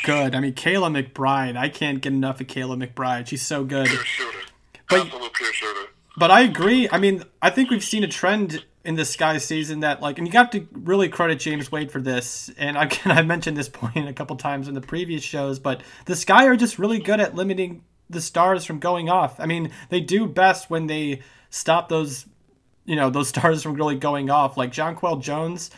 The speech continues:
Speaker 1: that when the Sky went against Connecticut, like, in the first matchup, I think she only took, like, nine or eleven shots.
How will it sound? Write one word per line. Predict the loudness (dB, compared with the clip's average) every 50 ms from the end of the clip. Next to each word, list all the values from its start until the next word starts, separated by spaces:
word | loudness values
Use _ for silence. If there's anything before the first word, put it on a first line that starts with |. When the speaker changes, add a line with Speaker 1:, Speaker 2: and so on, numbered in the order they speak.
| -20 -12 -8
Speaker 1:
that | -4 -2
when | -2 0
the | -2 -2
Sky | -4 -4 -2 0 2 2 2 0
went | -2 -4 -4
against | -4 -6 -6 -6 -8 -8 -12 -12 -8
Connecticut, | -6 -4 -4 -2 -4 -4 -4 -2 -2 -2 -4 -4 -4
like, | -2 -2 -2 -4 -8 -16 -20 -12 -6
in | -2
the | -2
first | -2 0 0 0 0 0 -2 0
matchup, | 0 0 2 2 2 2 2 0 -4 -18 -16 -6
I | 0 2
think | 2 2 2
she | 0 0 0
only | 0 0
took, | 0 -2 -4 -4 -2 0
like, | 0 0 2
nine | 2 0 2 2 0 0 -2 -2
or | -2 -2
eleven | -2 -2 -2 -2 -2 -2 -4
shots. | -4 -4 -2 0 2 2 2 0 -2 -6 -10 -10